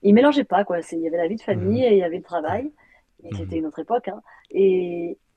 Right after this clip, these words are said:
Speaker 1: et ma mère l'accompagnait quand même pas mal, donc il partait beaucoup, mais on avait une, une nanny qui nous gardait. Mais ça nous a jamais, on s'est jamais dit qu'on avait eu des parents absents ni rien. Et, mais en tout cas, on, voilà, il parlait pas de sport automobile, donc c'était pour moi,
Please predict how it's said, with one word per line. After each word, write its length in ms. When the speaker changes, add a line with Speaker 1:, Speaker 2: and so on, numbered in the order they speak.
Speaker 1:
et 220
ma 200
mère 200
l'accompagnait 420
quand 120
même 120
pas 120
mal, 180
donc 140
il 60
partait 260
beaucoup, 380
mais 80
on 100
avait 200
une, 400
une 360
nanny 320
qui 100
nous 100
gardait. 600
Mais 280
ça 200
nous 180
a 60
jamais, 400
on 80
s'est 140
jamais 200
dit 140
qu'on 140
avait 160
eu 100
des 80
parents 240
absents 500
ni 120
rien. 300
Et, 300
mais 140
en 160
tout 140
cas, 100
on, 100
voilà, 160
il 60
parlait 220
pas 100
de 60
sport 120
automobile, 300
donc 140
c'était 260
pour 200
moi, 180